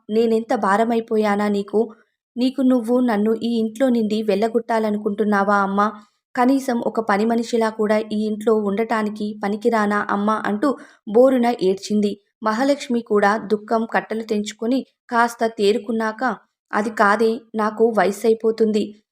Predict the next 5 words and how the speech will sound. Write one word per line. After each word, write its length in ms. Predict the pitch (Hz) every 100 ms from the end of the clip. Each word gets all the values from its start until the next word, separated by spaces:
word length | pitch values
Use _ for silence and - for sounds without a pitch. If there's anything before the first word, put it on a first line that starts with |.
| _ -
నిన్నిలా 440 | 262 262 254 247
చూస్తూ 520 | 240 233 233 - 233
నేను 240 | 233 208 208
ప్రశాంతంగా 680 | 190 190 220 226 233 220 214
ఉండలేకపోతున్నానే. 1160 | 208 208 220 220 220 214 214 214 208 208 214